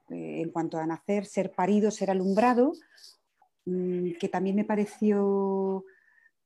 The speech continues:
me pareció un poquito, eh, especial porque pensé, bueno, ni siquiera un ser humano nace entre las piernas, porque en el caso de una cesárea tampoco será estrictamente esto. Y luego ya, mm,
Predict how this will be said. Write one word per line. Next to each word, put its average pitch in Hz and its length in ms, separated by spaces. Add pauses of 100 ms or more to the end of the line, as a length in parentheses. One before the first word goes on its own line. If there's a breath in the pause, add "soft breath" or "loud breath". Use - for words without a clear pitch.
(140)
me 196 160
pareció 202 680
un 196 160
poquito, 196 760
eh, 202 260
especial 226 360
porque 214 420
pensé, 190 240
bueno, 208 220
ni 190 220
siquiera 214 320
un 247 60
ser 254 180
humano 226 340
nace 208 260
entre 180 220
las 170 260
piernas, 226 500
porque 175 380
en 170 100
el 170 100
caso 190 180
de 208 60
una 202 120
cesárea 240 520 (280 loud breath)
tampoco 185 500
será 185 300
estrictamente 180 880
esto. - 380 (400 loud breath)
Y 240 120
luego 285 180
ya, 294 340
mm, 190 640